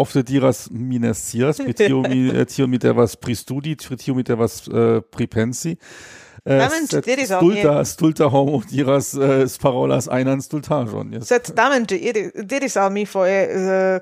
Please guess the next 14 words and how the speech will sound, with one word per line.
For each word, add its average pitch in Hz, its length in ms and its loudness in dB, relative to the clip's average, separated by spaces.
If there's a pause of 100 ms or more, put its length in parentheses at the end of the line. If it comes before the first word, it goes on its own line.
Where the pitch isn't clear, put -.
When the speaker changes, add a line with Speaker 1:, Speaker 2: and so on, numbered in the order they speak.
Speaker 2:
ke 185 320 0
ĝi 190 220 -6
ne 175 80 -4
scias, 196 420 2
ekzemple, 180 420 -2
kiam 185 200 -4
mi 180 80 -4
demandis 180 460 -2
pri 170 220 -4
la, 160 380 4 (220)
eh, 170 580 2 (320)
pri - 140 -6
la 156 100 2
veterprognozo. 170 760 0